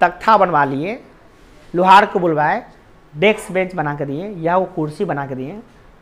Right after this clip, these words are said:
तो कुर्सी भी तो भगवान द्वारा बनाया गया था ना। पेड़, पेड़ भगवान बनाया, कुर्सी भगवान नहीं बनाया।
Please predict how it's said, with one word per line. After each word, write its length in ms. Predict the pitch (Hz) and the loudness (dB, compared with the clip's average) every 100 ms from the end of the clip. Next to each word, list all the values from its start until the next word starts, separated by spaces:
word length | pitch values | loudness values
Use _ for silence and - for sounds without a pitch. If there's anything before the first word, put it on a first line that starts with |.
| _ _ - | _ _ -6
तो 60 | 214 | 0
कुर्सी 340 | 233 214 277 | 0 2 2
भी 100 | 277 | 2
तो 160 | 285 294 | 6 4
भगवान 460 | 208 202 220 294 | 4 4 4 6
द्वारा 180 | 320 294 | 6 8
बनाया 260 | 262 233 214 | 8 6 6
गया 120 | 208 | 4
था 100 | 226 | 2
ना। 240 | 269 151 - - - - - - - - - - - - | 0 -2 -8 -20 -20 -20 -20 -20 -20 -20 -20 -20 -20 -2
पेड़, 220 | 226 269 285 - | 2 2 0 0
पेड़ 200 | 262 302 | 2 4
भगवान 320 | 254 208 175 | 4 4 2
बनाया, 180 | 147 143 | 2 -4
कुर्सी 360 | 147 226 214 285 | -2 -2 -2 0
भगवान 280 | 202 139 104 | 2 2 -2
नहीं 120 | 107 | -10
बनाया। 200 | - | -14